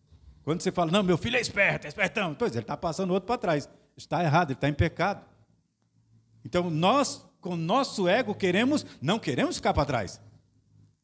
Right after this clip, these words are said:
Nós, dentro do nosso ego, nós trabalhamos com a questão da, da inveja, da ira, da amargura, do ódio, da rebeldia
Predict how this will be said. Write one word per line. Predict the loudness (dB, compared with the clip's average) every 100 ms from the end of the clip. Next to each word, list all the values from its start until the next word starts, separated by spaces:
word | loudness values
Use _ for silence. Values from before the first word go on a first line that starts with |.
| _
Nós, | 0 0 0 -8 -2
dentro | 0 0 0
do | -2
nosso | 2 2 2 2
ego, | 4 4 2 -2 -4 -12
nós | -4 -2
trabalhamos | 0 2 4 2 0
com | -2
a |
questão | -2 -2 0 0
da, | 2
da | 2 0
inveja, | 0 0 2 2 2 -4 -10 -20 _ _ _ _ -2
da | 0 2 2
ira, | 2 2 2
da | 0 0
amargura, | 2 0 0 0 2 0 -4 -14 _ _ _ _
do | -8 4
ódio, | 6 6 2 -6 -18 _ _ _ _ _ _
da | -8
rebeldia | 0 0 4 2 4 0 2 -2 -8